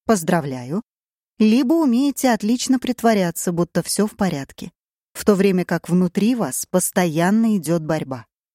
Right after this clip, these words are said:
Конечно, я преувеличиваю, но только ради того, чтобы убедить вас честно говорить с собой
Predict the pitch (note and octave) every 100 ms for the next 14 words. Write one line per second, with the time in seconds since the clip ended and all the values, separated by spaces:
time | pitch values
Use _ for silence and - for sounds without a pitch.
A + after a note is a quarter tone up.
0 | _ _ _ _ _ _ G#3+ A3 A3 -
1 | G3+ A3 G#3+ G#3 G#3 G#3 A3+ C4+ - D3+
2 | D#3 C3+ _ _ _ - F3 G3+ G3 G#3
3 | F#3+ G3 G3 E3+ F3 F#3+ B3 A#3+ F#3+ D#3+
4 | F3 E3 F#3+ A#3 - G3+ F#3+ - - A#3
5 | - G3+ F#3+ G3 G3+ - - F#3+ F3 A#3+